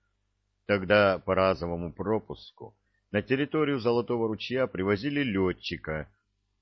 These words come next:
из дислоцировавшегося в пятидесяти километрах к югу авиационного полка. Он проверял состояние вертушки, заполнял контрольные баки, а затем поднимался в воздух.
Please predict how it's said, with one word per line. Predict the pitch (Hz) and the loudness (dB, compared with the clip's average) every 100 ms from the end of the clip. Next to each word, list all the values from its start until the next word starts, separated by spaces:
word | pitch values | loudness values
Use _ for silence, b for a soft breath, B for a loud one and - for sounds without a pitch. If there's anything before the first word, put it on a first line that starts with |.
| - | -2
из | 107 90 | -2 0
дислоцировавшегося | 104 107 95 107 - 107 - 101 104 98 92 87 95 92 87 90 | -4 -6 -6 -6 -4 -6 -4 -2 0 0 0 -2 -2 -2 -2 -8
в | 85 | -6
пятидесяти | 90 92 92 82 - 76 85 | -8 -6 -6 -6 -10 -10 -10
километрах | - 87 92 90 76 85 82 _ | -8 -6 -2 -4 -4 -6 -6 _
к | - | -8
югу | 104 117 110 101 92 _ _ _ | -4 -2 -4 -6 -8 _ _ _
авиационного | 98 90 - 107 98 92 85 85 | -2 -2 -4 0 0 0 -4 -6
полка. | - 87 80 - 64 55 50 _ _ _ _ _ _ _ _ _ _ - | -4 -4 -4 -8 -10 -10 -12 _ _ _ _ _ _ _ _ _ _ -4
Он | 175 147 | -4 0
проверял | 110 107 101 95 | 4 6 6 4
состояние | - 92 90 82 71 | 0 -4 -2 -4 -4
вертушки, | 71 82 - 147 - - 113 - _ _ - | -8 -8 -6 -6 -8 -12 -14 -14 _ _ -12
заполнял | 76 107 131 156 160 151 | -4 0 0 0 0 0
контрольные | - 92 87 92 90 76 78 | -2 -2 -2 -2 -2 -2 -6
баки, | 80 143 - 117 | -2 -2 -2 -10
а | 120 87 135 | -8 -4 -2
затем | 156 175 170 | -4 -4 -4
поднимался | - 95 92 92 107 - 104 | -4 -2 -4 -2 -4 -4 -6
в | 101 64 | -6 -6
воздух. | 73 69 67 - 67 - _ | -6 -6 -8 -18 -18 -18 _